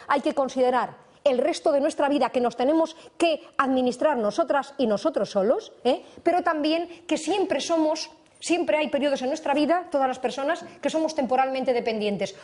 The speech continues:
Por lo tanto, cualquier persona trabajadora tiene a alguna persona dependiente con mucha frecuencia a la que prestar atención. Esto tiene que entrar a formar parte de la cultura de las empresas para que dejen de tener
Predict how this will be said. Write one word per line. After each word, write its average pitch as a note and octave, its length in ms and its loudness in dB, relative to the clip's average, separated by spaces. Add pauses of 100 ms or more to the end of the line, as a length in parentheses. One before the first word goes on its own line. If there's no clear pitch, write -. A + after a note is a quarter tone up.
(100)
Por C4 160 2
lo C4 100 0
tanto, D#4 360 -2
cualquier A#3+ 260 -2
persona C#4 300 -2
trabajadora C#4+ 520 0 (200)
tiene E4+ 360 0 (140)
a C4+ 140 2
alguna D#4 340 2
persona C#4+ 320 -2
dependiente C4 540 0
con A#3 100 -2
mucha B3+ 220 -2
frecuencia A#3+ 480 0 (200)
a A3+ 80 0
la G#3+ 120 0
que F#3+ 60 -8
prestar G3 280 -4
atención. F#3 480 -4 (180)
Esto D#4+ 280 -2
tiene C4+ 180 -2
que A#3 60 0
entrar A#3 220 2
a A3+ 60 -2
formar G#3+ 360 -4
parte G#3 320 -4 (180)
de G#3+ 100 -2
la G#3 140 -2
cultura C4 300 -2
de B3+ 60 0
las C4 160 -4
empresas A#3+ 460 -4 (160)
para G#3+ 200 -2
que G#3+ 80 -2
dejen A#3 280 0
de A3 100 -2
tener G#3 340 0